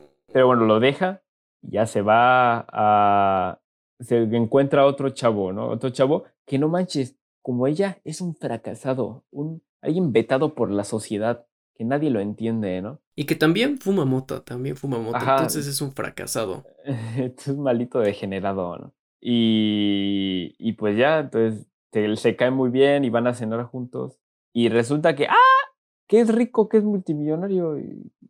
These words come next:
Speaker 1: y que ya por eso no trabaja. Y se acaba la película, se acaba la película. Y entonces, ¿cuál? ¿Qué, qué, qué? Eso estuvo, que eso está raro, ¿no? Porque es tan irreal.
Speaker 2: Pues es que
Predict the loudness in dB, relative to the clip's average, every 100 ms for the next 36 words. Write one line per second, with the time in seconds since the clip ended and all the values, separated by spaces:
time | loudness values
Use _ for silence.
0 | _ -14 -2 0 2 -2 -2 -4 -4 -6
1 | -6 -8 -12 _ _ _ _ _ 2 4
2 | 6 6 6 4 2 0 -6 _ _ _
3 | 0 4 4 2 0 -4 -4 -8 _ _
4 | _ -2 0 4 4 4 -4 _ _ _
5 | _ _ -16 -10 -8 -10 -10 -8 -8 _
6 | -4 -4 -4 _ _ _ -4 -4 -6 _
7 | _ _ 2 4 4 2 2 0 -6 0
8 | 2 2 2 2 2 2 2 2 0 -2
9 | 0 0 -2 -6 -4 -4 -4 -2 0 -2
10 | -2 0 2 2 4 4 4 -2